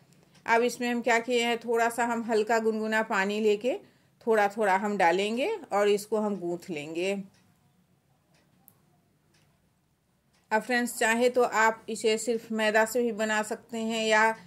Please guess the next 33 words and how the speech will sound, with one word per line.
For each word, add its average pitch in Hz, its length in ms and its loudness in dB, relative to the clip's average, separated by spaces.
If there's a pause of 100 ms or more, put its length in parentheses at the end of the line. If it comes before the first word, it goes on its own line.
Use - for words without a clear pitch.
(260)
गेहूं 220 300 2
के 240 140 4
आटे 208 400 0
से 214 220 0
भी 220 100 0
बना 180 260 -2
सकते 202 300 -8
हैं, 202 200 -4
लेकिन 214 360 -2
कोई 240 260 2
कोई 247 220 4
होता 226 300 2
है 233 300 6
मैदा 214 340 2
नहीं 226 240 -2
खा 226 180 -2
पाता 214 360 0
है 220 280 2 (360)
या 208 280 6
गेहूं 208 340 0
का 214 260 4
आटा 208 280 2
का 214 160 2
अच्छा 202 280 -2
नहीं 196 220 -2
लगता 185 300 0
है, 202 140 2
तो 220 240 0
आप 214 220 4
अपने 208 280 0
मर्ज़ी 208 340 -2
से 220 160 -2
ये 214 180 4